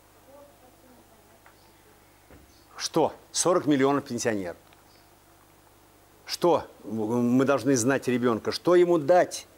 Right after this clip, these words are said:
Вот в чем вопрос. Вот как пищу мы даем, э, белки должны дать, жиры дать должны, углеводы должны. Смотрите, мы смотрим в пище, в рационе.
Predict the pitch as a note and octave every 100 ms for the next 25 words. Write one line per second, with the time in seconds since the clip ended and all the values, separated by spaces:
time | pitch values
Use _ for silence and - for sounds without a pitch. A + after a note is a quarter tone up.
0 | _ B2+ F3+ F3+ D#3+ D3+ D3 D#3+ B2+ -
1 | - _ - - D3 - F3+ - F#3+ F3+
2 | - A#2+ A#2+ A2+ C#3 F3+ G3+ D3 - -
3 | - B2 B2+ A#2+ A#2+ F3 - - E3+ D#3+
4 | D3+ C#3+ C3 C#3+ C3+ C3 A#2 D3 C#3+ D3+
5 | C3+ C3+ A#2 B2+ A2 B2 B2+ C3+ C#3 C3+
6 | C3 A#2 A#2 A#2 A2 G#2 C3+ D3 - G#2
7 | - - - C#3 C3 D3+ C#3+ B2 - C#3
8 | B2+ - - - - - B2+ - D3 B2+
9 | G2